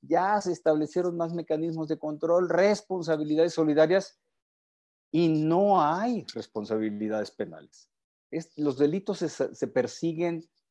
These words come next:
aplicando la pena de prisión, y aquí son esquemas delincuenciales de altos vuelos.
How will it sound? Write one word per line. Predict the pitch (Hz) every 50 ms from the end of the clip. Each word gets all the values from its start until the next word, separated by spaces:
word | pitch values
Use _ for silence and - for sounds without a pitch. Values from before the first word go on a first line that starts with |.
| _ _ _ _ _ _ _ _
aplicando | 127 127 - - - 139 131 117 - _ - 151 156 165 165 170 170 160 160 151
la | 143 123 - -
pena | - 147 151 156 160 147
de | 131 127
prisión, | - 127 135 123 - - 156 151 147 135 113 -
y | - 131 120
aquí | 113 - - 151 165 160
son | - - - 143 147 151 156 156
esquemas | 143 - - - - 143 143 151 156 156 147
delincuenciales | - 123 113 113 110 110 - 120 117 113 - - 143 139 143 147 156 147 131
de | 123 117 113
altos | 120 131 143 139 - - 139 127 - -
vuelos. | 131 143 156 165 143 101 90 - - _